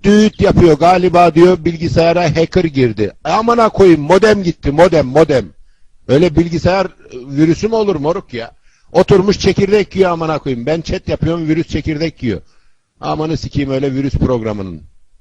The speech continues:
Aleykümselam, Pisko Çakaya, Çahaya, Çuya. Valla. Virüs programı dediğin kurnaz olacak moruk ya.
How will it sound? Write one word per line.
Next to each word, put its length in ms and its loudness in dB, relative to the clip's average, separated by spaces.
Aleykümselam, 920 -2
Pisko 560 0
Çakaya, 540 -2
Çahaya, 580 -2
Çuya. 460 -4
Valla. 440 -8
Virüs 320 2
programı 520 2
dediğin 300 0
kurnaz 400 0
olacak 420 0
moruk 340 -4
ya. 280 -6